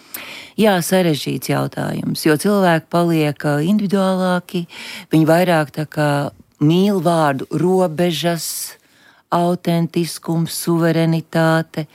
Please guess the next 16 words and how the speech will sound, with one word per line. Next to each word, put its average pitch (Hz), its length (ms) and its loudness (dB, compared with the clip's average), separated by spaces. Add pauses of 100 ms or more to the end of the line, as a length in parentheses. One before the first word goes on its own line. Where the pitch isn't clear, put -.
(380)
tāda 156 300 2
kopības 196 680 -2
sajūta, 180 640 0
tas 170 140 -4
jau 160 100 0
paliek 156 420 -2
ekskluzīvi, 190 840 -2
un 151 160 -2
reizēm, 160 400 0
kad 160 140 -6
tu 160 100 0
dzirdi 160 340 0
tādas 147 400 -2
ģimenes, 156 460 2
kas 147 240 -2
stāsta, 151 600 0